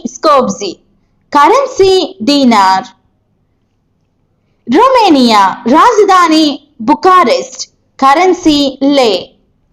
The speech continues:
లాట్వియా రాజధాని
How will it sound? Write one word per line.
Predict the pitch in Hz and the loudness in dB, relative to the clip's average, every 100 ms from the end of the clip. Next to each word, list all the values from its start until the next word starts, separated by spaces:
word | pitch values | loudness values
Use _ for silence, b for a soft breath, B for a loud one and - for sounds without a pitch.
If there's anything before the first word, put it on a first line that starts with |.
| _ _ _ _ _ _ _ _ _ _ _ _ _ _ _ _ _ _ _ - 269 | _ _ _ _ _ _ _ _ _ _ _ _ _ _ _ _ _ _ _ -6 0
లాట్వియా | 392 523 508 285 247 208 196 - 247 | 0 0 -2 0 2 0 -2 -2 0
రాజధాని | 302 403 359 349 339 320 | 0 0 0 0 2 2